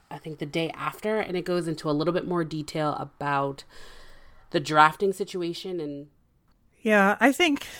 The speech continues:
Speaker 2: you know, there's a couple other important aspects to the story here. First off,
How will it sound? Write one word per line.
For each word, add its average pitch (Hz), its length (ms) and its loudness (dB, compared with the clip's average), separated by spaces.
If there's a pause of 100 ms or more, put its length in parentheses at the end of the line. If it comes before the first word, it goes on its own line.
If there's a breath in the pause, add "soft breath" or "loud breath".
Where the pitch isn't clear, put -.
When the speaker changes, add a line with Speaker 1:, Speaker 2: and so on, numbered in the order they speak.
(160)
Speaker 2:
you 262 100 -2
know, 247 100 8
there's 240 200 6
a 233 40 0
couple 233 720 4 (400 loud breath)
other 202 260 6
important 185 560 2
aspects 175 560 0
to - 100 -4
the 170 100 -2
story 170 420 0
here. 160 260 -2
First - 360 -2
off, 175 260 0